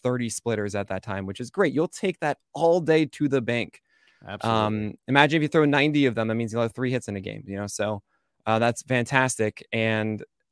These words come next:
Speaker 1: yeah, Joe Ryan's just so good. If, if the splitter is consistent and can do that Blake Snell blueprint of four seamers up and splitters down,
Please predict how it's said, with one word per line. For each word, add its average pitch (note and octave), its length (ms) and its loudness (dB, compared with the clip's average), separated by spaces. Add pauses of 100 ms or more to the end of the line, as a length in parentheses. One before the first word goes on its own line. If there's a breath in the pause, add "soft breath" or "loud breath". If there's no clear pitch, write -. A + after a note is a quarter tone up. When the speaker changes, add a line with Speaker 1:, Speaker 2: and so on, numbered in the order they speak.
Speaker 1:
yeah, B2+ 120 0
Joe C3 160 4
Ryan's D#3 540 4
just - 200 -6
so D3+ 160 4
good. D3 320 2
If, C#3+ 200 0
if D#3 100 2
the E3 120 -6
splitter B3+ 380 -4
is G3+ 280 -6
consistent F3+ 640 -8
and C3+ 160 -2
can B2+ 120 -6
do D3 100 2
that D#3+ 140 0
Blake D#3+ 160 0
Snell D#3 160 -4
blueprint D#3 420 -2
of B2 180 -2
four A#2+ 160 -6
seamers C#3+ 320 -4
up G3 160 4
and A2+ 140 -4
splitters C3+ 340 -2
down, E3+ 280 2